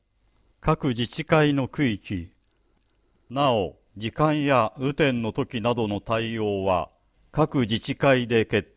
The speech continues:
定。問い合わせ、環境資源対策課。電話、八二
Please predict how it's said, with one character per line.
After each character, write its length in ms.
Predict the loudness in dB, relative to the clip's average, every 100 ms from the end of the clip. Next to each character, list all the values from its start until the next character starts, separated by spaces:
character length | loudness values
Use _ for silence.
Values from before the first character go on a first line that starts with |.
| -2
定。 320 | 0 0 -2 _ _ _ _ _ _ _ _ _ -4
問 280 | 2 4 4
い 60 |
合 80 | 2
わ 160 | 2 0
せ、 380 | 0 0 0 -8 _ _ _ _
環 300 | -2 0 0
境 280 | 2 4 4
資 200 | 0 0
源 320 | 0 0 0
対 220 | 0 0
策 340 | -2 -4 -4 -4
課。 280 | -2 -2 _ _ _ _ _ _ _ -8
電 380 | 0 2 2 0
話、 360 | 2 2 0 -6 _
八 400 | -4 -4 -2 -2
二 480 | 0 0 0 -4